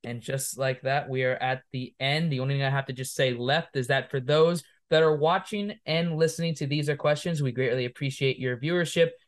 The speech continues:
Thank you so much for keeping the show continuing as it is with my absurdity and stupidity. And, um, thank you again, Mike, for being a part of These Are Questions. And with that, you have been watching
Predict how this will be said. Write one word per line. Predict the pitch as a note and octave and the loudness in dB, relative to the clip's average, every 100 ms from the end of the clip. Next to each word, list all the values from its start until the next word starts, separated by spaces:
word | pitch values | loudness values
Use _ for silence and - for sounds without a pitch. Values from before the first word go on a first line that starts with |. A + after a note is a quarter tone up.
| - | -2
Thank | D3 | 0
you | C3 | 0
so | - | -2
much | C#3 C3+ | -2 -2
for | |
keeping | - C#3 C3 | -4 -4 -4
the | |
show | A#2+ D3 C3+ C3 B2+ - _ _ | -2 2 4 4 2 -4 _ _
continuing | C3+ A#2+ C#3+ C#3 C3 | -10 -4 -2 0 0
as | C#3 B2+ | 0 0
it | B2 | 0
is | C3+ D#3 D3+ | 2 2 2
with | B2 B2+ | -4 -4
my | B2+ B2 B2+ - | -2 0 -2 -6
absurdity | C#3 - C#3+ C3+ C#3 C3 | -8 0 0 2 0 -2
and | A#2+ | -4
stupidity. | - A2+ E3 D#3+ D#3+ - _ _ _ | -2 0 2 2 -2 -4 _ _ _
And, | A#2+ A#2+ A#2+ | -4 -4 0
um, | B2 A#2+ A#2+ A#2+ A#2+ - - | 2 2 2 -2 -10 -12 -2
thank | C#3 C#3 | -2 0
you | B2+ | 0
again, | C#3 C3 | 0 0
Mike, | C3+ C3 | 0 -2
for | C3 | -4
being | C3 | -2
a | |
part | C#3 | 0
of | B2+ | 0
These | C3+ B2 | 0 -4
Are | |
Questions. | - D#3 D3+ E3 D#3+ - | 0 0 0 -2 -4 -4
And | C3 B2 | -6 0
with | D3+ E3 - | 2 2 0
that, | D#3+ D#3+ - - _ | 0 0 -4 -14 _
you | D3+ G3+ | 0 2
have | F3+ E3 | 2 0
been | E3 D3+ C#3 | -2 -2 0
watching | C#3 F3+ F#3 G#3 G#3 A3 | 2 2 0 -4 -2 -4